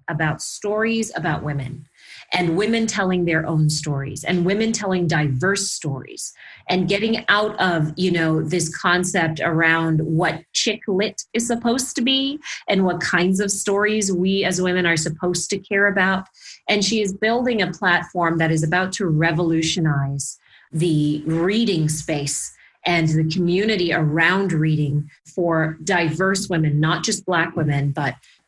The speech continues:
Asian American women, Latina women, First Nations women. It's about to be the biggest thing in the market, and getting a chance to speak to her now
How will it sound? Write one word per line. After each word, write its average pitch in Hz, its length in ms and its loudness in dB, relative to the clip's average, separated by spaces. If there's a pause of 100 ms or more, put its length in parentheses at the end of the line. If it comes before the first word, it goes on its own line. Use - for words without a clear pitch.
Asian 202 340 0
American 165 480 0
women, 147 500 2
Latina 170 640 0
women, 147 520 0 (360)
First 233 380 0
Nations 190 460 0
women. 147 500 0 (140)
It's 196 180 0
about 202 460 0
to 277 100 0
be 196 180 0
the 165 140 0
biggest 190 720 0
thing 156 340 2
in 160 200 2
the 151 60 4
market, 143 680 0
and 147 360 2 (500)
getting 220 300 2
a 202 80 0
chance 185 360 0
to 180 80 -4
speak - 340 -4
to 190 120 -4
her 185 180 0
now 170 580 2